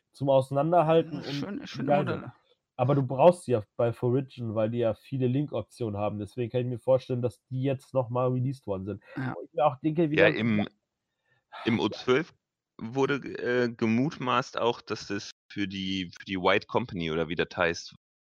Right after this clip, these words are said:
Speaker 1: Oder so,
Speaker 3: Was
Speaker 1: ja.
Speaker 3: ja, ne? Ja.
Speaker 2: White
Speaker 3: Also,
Speaker 2: Company?
Speaker 3: optisch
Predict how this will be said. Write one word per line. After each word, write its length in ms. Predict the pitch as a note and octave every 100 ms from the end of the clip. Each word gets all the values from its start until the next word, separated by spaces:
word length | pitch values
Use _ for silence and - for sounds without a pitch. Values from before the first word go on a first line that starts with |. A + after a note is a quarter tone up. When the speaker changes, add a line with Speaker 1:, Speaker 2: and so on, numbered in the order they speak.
| _ _
Speaker 1:
Oder 260 | D3 D3+ C3+
so, 220 | C3 B2
Speaker 3:
Was 20 |
Speaker 1:
ja. 260 | G#2+ G2+ - _ _ -
Speaker 3:
ja, 100 | E2 - _
ne? 240 | F#2 F#2 - _ _ _ _ _ _ _ _
Ja. 160 | - - - _ -
Speaker 2:
White 220 | B2 -
Speaker 3:
Also, 240 | - C3+ G3
Speaker 2:
Company? 100 | A3+
Speaker 3:
optisch 460 | A3 F#3 C#3+ -